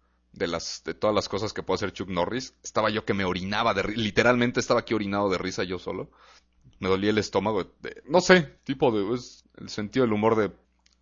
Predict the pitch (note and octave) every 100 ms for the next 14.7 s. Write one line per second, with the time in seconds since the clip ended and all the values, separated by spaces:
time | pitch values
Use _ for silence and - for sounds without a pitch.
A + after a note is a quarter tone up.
0 | - F2+ G#2+ G#2 G2 G#2 G2+ G#2 A2 A2
1 | A#2+ G#2 A2+ F2 - D#2+ _ _ - D2
2 | - D#2 D#2+ D#2+ E2 A2 A2 E2 F2 G#2
3 | - - - - - A#2+ D#3+ D#3+ D3 D3
4 | D#3+ C#3+ C3+ C3+ B2 B2 A#2+ A#2+ A#2+ A#2+
5 | A#2 B2 D3 F#3 F3 C3 A#2 A#2+ B2 D3+
6 | D3+ - D#3 D3+ C3 D3+ D#3 C3+ C#3+ A2+
7 | - B2 C3 A2 - F#2 - F2+ F2 F2
8 | F#2 F2 D#2+ - - F2 F2 - F#2+ F#2+
9 | - E2 D#2+ E2+ F#2 - F2 E2+ F#2 D#3
10 | _ _ A2+ - C3 D3 D#3 C3+ C3+ F3+
11 | D3 B2+ B2 A2 G2+ B2 B2 G2+ A2+ A2
12 | A2+ G#2+ F#2+ E2 F2 F2+ F#2+ G#2 F#2+ A2+
13 | A2 F#2 G#2+ G2+ - G2 F#2+ E2+ F#2 -
14 | F2+ E2 - E2+ F#2 D3+